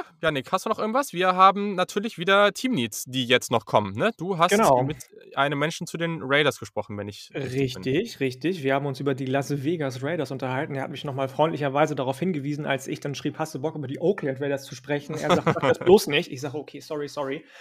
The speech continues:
Speaker 2: Ähm, stimmt ja, Las Vegas Raiders. Es war ein sehr schönes Gespräch tatsächlich. Ich bin gespannt, wie ihr das findet. Ich, äh, muss sagen, ich habe zu den Oakland Raiders ein bisschen so eine kleine Sympathie gewonnen in den letzten Wochen und Monaten.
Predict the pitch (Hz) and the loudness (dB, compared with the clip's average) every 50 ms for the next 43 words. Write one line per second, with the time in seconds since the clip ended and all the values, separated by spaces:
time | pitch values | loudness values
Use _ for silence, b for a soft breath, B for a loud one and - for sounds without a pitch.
0 | B B B B B B B - 135 135 127 135 131 135 127 - - - 180 208 | B B B B B B B -4 -2 -2 -2 -4 -6 -8 -10 -6 0 0 2 2
1 | 196 127 117 139 180 202 139 131 127 - 175 175 170 139 127 127 135 131 127 165 | 2 0 0 0 0 -2 -4 -4 -2 0 0 2 2 0 0 0 -2 0 -2 -2
2 | 165 - - - - 170 170 151 147 170 190 185 - 220 226 214 214 - 156 - | -4 -6 -8 -2 0 0 0 2 4 4 4 4 2 2 0 0 -2 -4 -10 -8
3 | - 151 160 214 220 - 208 202 - 214 226 233 208 165 - 165 165 156 156 - | -6 -2 -2 -2 -2 -4 -6 -4 -4 -6 -6 -6 -8 -6 -6 -6 -4 -4 -4 -2
4 | - 156 156 196 240 B B B B B B B B B B _ _ _ _ _ | 0 0 0 0 -2 B B B B B B B B B B _ _ _ _ _
5 | - 131 131 147 165 175 160 156 - - - 175 202 240 311 - - - - - | -16 -12 -6 0 2 4 2 2 0 -2 -2 -2 0 -2 -4 -4 -6 -8 -10 -10
6 | - - - - 151 147 151 151 151 151 - 147 143 147 147 - 147 143 143 - | -14 -12 -6 -6 -4 -4 -4 -6 -6 -6 -2 -2 -2 -2 -4 -4 -6 -8 -8 -8
7 | - 151 143 151 156 160 156 151 139 131 139 143 151 156 151 151 151 - - - | -8 -8 -6 -4 -4 -4 -4 -6 -4 -2 -2 0 0 0 0 -2 -4 -12 -16 -16
8 | 135 127 147 - - 160 147 139 143 143 - - 151 147 139 139 151 139 143 131 | -14 -14 -12 -12 -10 -12 -10 -10 -12 -12 -10 -10 -10 -10 -8 -10 -8 -8 -8 -10
9 | - - 170 165 170 151 143 165 170 175 175 175 170 170 170 - - 170 160 151 | -10 -12 -12 -10 -8 -4 -4 -4 -4 -4 -6 -6 -6 -6 -8 -8 -10 -14 -12 -10
10 | 160 160 - 175 151 - 165 175 180 175 175 - 180 196 208 | -10 -10 -8 -10 -10 -8 -8 -8 -6 -6 -6 -6 -8 -12 -14